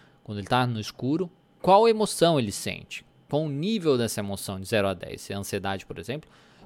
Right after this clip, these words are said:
qual é o nível dessa, provavelmente, né? A gente tá falando do medo aqui. Então, é, qual o nível dessa emoção de zero a dez? Sendo dez o máximo de emoção negativa que já sentiu na vida relacionada a essa emoção, ansiedade, e zero nada.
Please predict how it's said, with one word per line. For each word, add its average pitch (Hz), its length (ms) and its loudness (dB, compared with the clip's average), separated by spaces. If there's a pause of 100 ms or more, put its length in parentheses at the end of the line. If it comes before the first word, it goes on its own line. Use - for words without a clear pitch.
qual 156 160 6
é 202 60 6
o 226 60 4
nível 175 520 2 (160)
dessa, - 300 -6
provavelmente, 120 640 -4
né? 131 160 -8 (100)
A 95 140 -14
gente 87 200 -12
tá 98 80 -8
falando 98 180 -8
do 104 80 -4
medo 98 300 -6 (360)
aqui. - 160 -20 (420)
Então, 123 300 4
é, 117 240 2
qual 190 260 8
o 226 40 2
nível 196 360 2
dessa 143 180 4
emoção 131 280 -2
de 147 60 -6
zero 123 200 6
a 117 60 6
dez? - 480 -6 (540)
Sendo 104 220 -4
dez 95 300 -2
o 101 40 -10
máximo 117 400 -4
de 107 80 -4
emoção 101 560 -6
negativa 98 520 -4
que 90 60 -10
já 95 100 -4
sentiu 95 260 -10
na 92 140 -6
vida 104 400 -6
relacionada 92 580 -6
a - 20 -4
essa 87 220 -8
emoção, 95 360 -10
ansiedade, 107 480 -8 (420)
e 226 60 -6
zero 156 280 2
nada. 156 280 -6